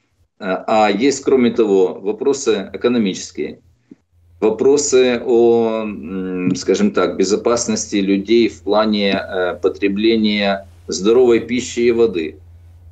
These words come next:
экологические аспекты вот этих военных действий. Ну,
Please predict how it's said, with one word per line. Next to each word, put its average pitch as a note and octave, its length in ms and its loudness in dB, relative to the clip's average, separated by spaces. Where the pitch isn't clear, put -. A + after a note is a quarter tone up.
экологические A#2+ 1120 -2
аспекты A2 580 -2
вот G2+ 240 0
этих G2 300 -4
военных A2 480 0
действий. F#2+ 400 -2
Ну, A2+ 320 0